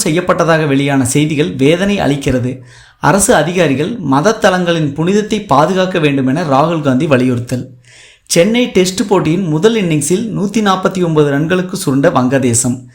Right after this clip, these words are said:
இரண்டாவது இன்னிங்ஸில் இந்திய அணி முன்னூத்தி எட்டு ரன்கள் முன்னிலையுடன் வலுவான நிலையில் உள்ளது. காங்கிரஸ் கட்சி தாழ்த்தப்பட்ட மக்களுக்கு எதிராக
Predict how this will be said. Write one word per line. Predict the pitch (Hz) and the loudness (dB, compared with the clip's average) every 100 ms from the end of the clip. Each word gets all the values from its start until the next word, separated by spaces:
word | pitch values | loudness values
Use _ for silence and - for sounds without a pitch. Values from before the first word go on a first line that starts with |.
| - - - | -20 -12 -2
இரண்டாவது | 156 214 233 226 | 0 2 2 0
இன்னிங்ஸில் | 190 151 151 202 - | 0 -2 -2 -6 -6
இந்திய | 160 208 196 | -6 -2 -2
அணி | 160 | -2
முன்னூத்தி | 202 156 190 220 202 | -2 -4 -4 -6 -4
எட்டு | 180 147 | -4 -4
ரன்கள் | 143 147 185 175 | -4 -2 -2 -2
முன்னிலையுடன் | 147 160 147 135 156 190 | -2 -2 -2 -2 -4 -4
வலுவான | 127 139 156 160 | -2 0 0 0
நிலையில் | 151 131 143 | 0 -2 -2
உள்ளது. | 123 113 110 113 117 - _ _ _ _ _ _ _ - | -2 -2 -2 -4 -6 -18 _ _ _ _ _ _ _ 0
காங்கிரஸ் | 151 202 233 247 | 2 4 2 0
கட்சி | - 170 180 196 | 0 -2 -2 -2
தாழ்த்தப்பட்ட | - 139 196 202 - - 190 | 0 2 2 0 0 0 0
மக்களுக்கு | 156 151 175 165 156 | 0 0 -2 0 0
எதிராக | 139 160 175 | 2 2 0